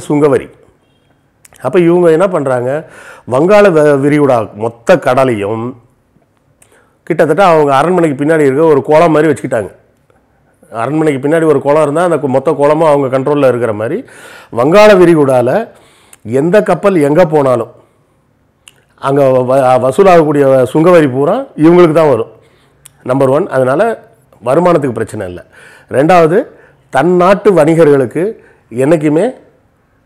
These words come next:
எந்தவித இடைஞ்சலும் இல்லாம எல்லா நாடுகளுக்கும் போய்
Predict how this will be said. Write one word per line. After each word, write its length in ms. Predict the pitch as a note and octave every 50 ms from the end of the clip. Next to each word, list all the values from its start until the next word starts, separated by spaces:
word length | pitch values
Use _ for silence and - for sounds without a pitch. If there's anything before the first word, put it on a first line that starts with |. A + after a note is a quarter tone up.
| _ _ -
எந்தவித 480 | A#2 B2+ C#3+ D#3+ F3 E3 D3+ C#3+ D3+ F#3 C4 C4+ - - - _ _ _ _ _
இடைஞ்சலும் 500 | - B2 C3 D3 F#3 F#3+ G3 F#3 F#3 F3
இல்லாம 480 | D#3 C#3+ C#3+ C3+ C3 B2 C3+ F#3 G#3+ -
எல்லா 500 | - C3 C3 C3+ D3+ F#3 G3 G3 G3+ G3+
நாடுகளுக்கும் 600 | F#3+ F3 F3 F3+ F3 E3+ D#3 D#3+ D3+ C#3 E3 E3
போய் 320 | C3+ C3 C#3 C#3 C3+ D3+